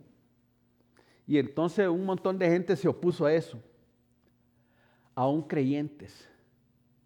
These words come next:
Porque no quieren que Jerusal-, eh,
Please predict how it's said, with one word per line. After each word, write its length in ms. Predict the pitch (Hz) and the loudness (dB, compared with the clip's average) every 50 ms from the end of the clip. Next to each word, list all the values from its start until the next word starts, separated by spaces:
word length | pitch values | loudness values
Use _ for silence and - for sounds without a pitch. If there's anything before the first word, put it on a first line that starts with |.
| _ _ _ _ _ _ _ _ _ _ _ _ _ _ _ _ _ _ _ _ _ _ _ _ _ - | _ _ _ _ _ _ _ _ _ _ _ _ _ _ _ _ _ _ _ _ _ _ _ _ _ -10
Porque 160 | 123 - - | -8 -6 -6
no 180 | 123 120 143 135 | -4 -4 -4 -2
quieren 280 | - 160 165 170 170 165 | -2 -2 0 0 -2 -4
que 260 | 170 - 151 139 131 | -4 -2 0 0 0
Jerusal-, 540 | 123 131 123 120 104 - 123 117 131 156 - | 0 0 0 -2 -2 -4 -4 -4 -4 -4 -2
eh, 480 | 139 131 127 123 120 110 - - - | -2 0 0 0 -2 -4 -6 -12 -20